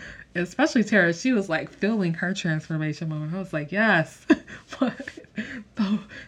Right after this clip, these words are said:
they all transformed. So, like, okay, let's get into season three. I'm sure there's so much stuff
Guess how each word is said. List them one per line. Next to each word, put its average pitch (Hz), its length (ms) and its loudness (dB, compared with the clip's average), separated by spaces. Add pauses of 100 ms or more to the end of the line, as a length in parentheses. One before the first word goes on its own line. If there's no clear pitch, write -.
(100)
they 214 120 -2
all 214 180 2
transformed. 196 760 -2
So, 170 180 -2
like, 160 440 -4
okay, 165 280 -6
let's 180 240 -4
get 190 160 -2
into 143 160 -8
season 139 320 -4
three. 135 160 -8
I'm 170 100 -4
sure 214 160 -2
there's 170 160 -4
so 165 140 -2
much 151 140 -4
stuff 139 340 -8